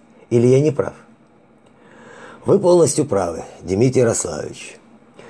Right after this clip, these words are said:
Мне бы хотелось, чтобы у моих детей было самое лучшее и разностороннее воспитание. Тем более, что в моей семье ожидается прибавление. Вы не видели Ярославну три дня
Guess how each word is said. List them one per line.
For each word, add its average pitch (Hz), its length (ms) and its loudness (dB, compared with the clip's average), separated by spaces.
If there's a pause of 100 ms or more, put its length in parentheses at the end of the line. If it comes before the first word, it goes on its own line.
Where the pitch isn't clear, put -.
(160)
Мне 160 220 2
бы 147 100 2
хотелось, 156 640 0
чтобы 107 360 0
у 110 60 2
моих 113 320 2
детей 120 420 -2 (280)
было 113 380 2
самое 147 380 2
лучшее 151 480 0
и 117 380 0
разностороннее 120 920 0
воспитание. - 720 -4 (600)
Тем 123 140 0
более, 120 400 2
что - 280 -2
в 95 60 -2
моей 101 300 0
семье 113 480 0 (240)
ожидается 147 760 -2
прибавление. 135 760 -2 (600)
Вы 131 280 0
не 143 300 -2
видели 135 300 2
Ярославну 120 640 2
три 113 180 0
дня 131 280 0